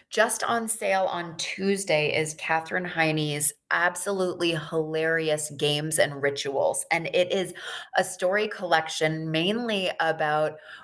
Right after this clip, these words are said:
women and heartbreak. You know, the title story, Games and Rituals, is for a woman who,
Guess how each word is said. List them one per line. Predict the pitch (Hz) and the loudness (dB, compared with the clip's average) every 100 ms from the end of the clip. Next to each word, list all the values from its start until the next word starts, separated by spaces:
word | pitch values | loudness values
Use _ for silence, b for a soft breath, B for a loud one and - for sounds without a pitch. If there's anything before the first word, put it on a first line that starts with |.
| B - | B -12
women | 156 180 180 185 185 190 - - | -2 -2 0 0 0 -2 -2 0
and | 165 160 160 160 156 - | 0 2 0 -4 -2 -2
heartbreak. | - 160 160 - - - - - | 2 2 4 2 0 0 -2 -10
You | 165 | -2
know, | 156 156 | 0 0
the | 160 156 - | 0 0 -2
title | - 165 180 | -4 2 2
story, | 180 170 151 151 | 2 0 0 0
Games | 147 156 160 165 | 0 0 0 -2
and | 156 151 | -2 0
Rituals, | 151 - 156 123 110 - | 0 0 0 2 0 0
is | 156 151 | 0 0
for | - 165 160 - | -2 2 2 2
a | |
woman | 175 175 180 190 190 | -2 -2 0 0 -2
who, | 175 180 170 165 | -4 0 2 2